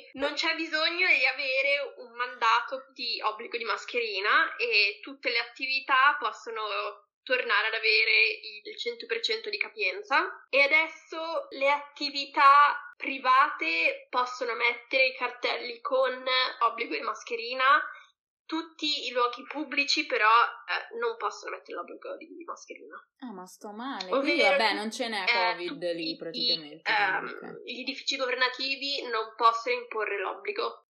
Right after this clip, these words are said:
Speaker 1: È legittimata questa cosa <laughs> oppure?
Speaker 2: Perché non c'è più mandato di obbligo di mascherina.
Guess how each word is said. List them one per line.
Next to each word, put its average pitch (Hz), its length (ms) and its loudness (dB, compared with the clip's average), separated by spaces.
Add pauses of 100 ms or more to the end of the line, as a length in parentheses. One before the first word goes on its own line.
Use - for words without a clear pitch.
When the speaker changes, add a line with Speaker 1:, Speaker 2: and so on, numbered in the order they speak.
(140)
Speaker 1:
È 220 120 -2
legittimata 262 760 -4
questa 240 340 -6
cosa 285 380 -2
<laughs> 320 260 0
oppure? 302 760 -8
Speaker 2:
Perché 330 380 0
non 349 140 2
c'è 381 200 0
più 359 320 0
mandato 330 560 4
di 302 100 -2
obbligo 277 320 0
di 277 80 -4
mascherina. 214 600 -4